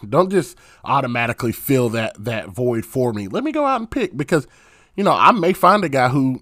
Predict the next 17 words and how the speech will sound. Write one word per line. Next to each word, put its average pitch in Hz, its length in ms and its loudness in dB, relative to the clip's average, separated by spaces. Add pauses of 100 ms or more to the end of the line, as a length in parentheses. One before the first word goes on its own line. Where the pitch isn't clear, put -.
(140)
who 147 120 -4
likes 127 260 -4
running 139 220 0
man-to-man 135 480 -2
defenses 127 580 -4
a 110 80 -4
lot 120 220 2
more 147 440 4
and 120 300 -6 (260)
fits - 640 -2
systematically 131 760 -2
with 110 200 -4
what 131 180 0
I 131 100 0
wanna 127 300 -2
run. 104 400 -4
Like, 107 160 -8